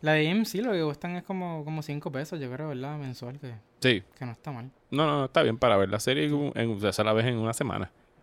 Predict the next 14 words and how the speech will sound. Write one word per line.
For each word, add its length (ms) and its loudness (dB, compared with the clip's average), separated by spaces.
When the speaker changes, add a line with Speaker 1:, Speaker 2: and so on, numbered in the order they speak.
Speaker 1:
Yo 360 4
seguí 240 0
tu 100 -2
consejo 460 2
y 480 0
me 160 -4
suscribí 400 -4
a 60 -2
un, 160 -6
a 60 -8
un 120 -4
V 160 0
P 120 0
N, 280 0